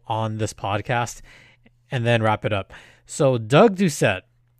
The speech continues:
had a story about Nazem Kadri and the whole family, and I need to actually go through this whole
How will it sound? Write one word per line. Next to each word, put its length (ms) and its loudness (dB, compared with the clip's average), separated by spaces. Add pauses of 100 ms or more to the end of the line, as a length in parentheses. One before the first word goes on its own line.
(220)
had 320 2
a 60 4
story 340 4
about 300 4
Nazem 280 -2
Kadri 480 0 (640)
and 180 0
the 60 6
whole 180 6
family, 420 0
and 300 0
I 200 4
need 240 0
to 160 0
actually 560 -2
go 240 2
through 160 0
this 120 -6
whole 360 -4